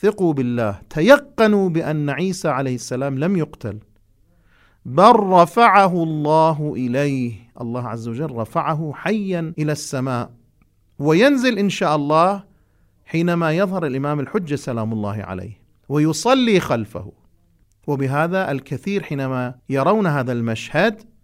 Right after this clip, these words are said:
يؤمنون بعيسى عليه السلام، بل يؤمنون بإمامة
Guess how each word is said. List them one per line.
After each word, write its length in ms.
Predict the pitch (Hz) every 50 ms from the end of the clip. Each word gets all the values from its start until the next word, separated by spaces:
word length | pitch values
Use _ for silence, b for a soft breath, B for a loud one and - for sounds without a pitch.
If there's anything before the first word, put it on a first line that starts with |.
| _ _ _ _ _
يؤمنون 500 | 127 123 - 123 120 117 131 156 165 151
بعيسى 420 | 123 127 113 113 156 147 - - 127
عليه 260 | 113 101 107 113 110
السلام، 400 | 107 - - - 98 104 104 113
بل 160 | 135 147 147
يؤمنون 680 | 139 147 - 139 131 135 147 180 202 208 208 214 214 208 b b b b b b b -
بإمامة 560 | 127 143 135 143 147 156 165 175 180 180